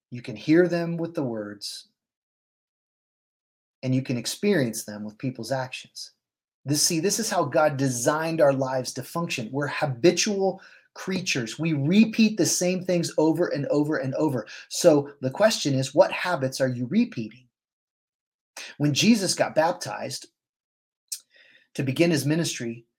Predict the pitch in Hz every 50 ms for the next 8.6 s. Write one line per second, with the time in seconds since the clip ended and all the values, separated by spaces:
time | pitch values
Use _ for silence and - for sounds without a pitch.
0 | _ _ _ _ _ _ _ _ _ _ - 127 160 160 147 131 117 127 147 165
1 | 139 - 160 160 - - 180 135 113 107 - 113 127 170 180 - _ _ _ _
2 | _ _ _ _ _ - 143 147 170 170 147 127 110 107 123 147 - - _ _
3 | _ _ _ _ _ _ _ _ _ _ _ _ _ - - - 190 190 165 147
4 | 120 107 110 110 110 127 135 131 - _ _ _ _ _ _ _ _ _ _ _
5 | - 147 139 117 110 113 151 156 156 139 139 - - 131 120 117 - - - -
6 | - - - - _ _ _ _ _ _ _ _ _ _ _ _ _ _ _ _
7 | _ _ _ _ _ _ _ _ _ _ _ _ _ - - - 254 254 262 240
8 | 226 240 226 214 - 214 240 285 285 277 - -